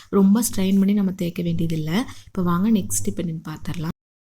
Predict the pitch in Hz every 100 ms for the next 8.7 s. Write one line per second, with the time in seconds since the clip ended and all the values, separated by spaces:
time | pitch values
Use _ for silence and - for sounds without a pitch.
0 | _ _ _ - - 226 240 240 - 233
1 | 226 233 240 214 214 196 196 196 202 220
2 | 190 - 185 185 202 180 175 208 247 196
3 | 208 226 202 196 190 185 185 180 175 262
4 | 233 214 240 190 185 226 202 185 196 190
5 | 185 180 180 185 185 175 170 165 202 247
6 | - - 226 220 220 233 240 240 - 220
7 | 196 - 196 220 202 185 180 185 185 175
8 | 185 180 175 175 175 185 190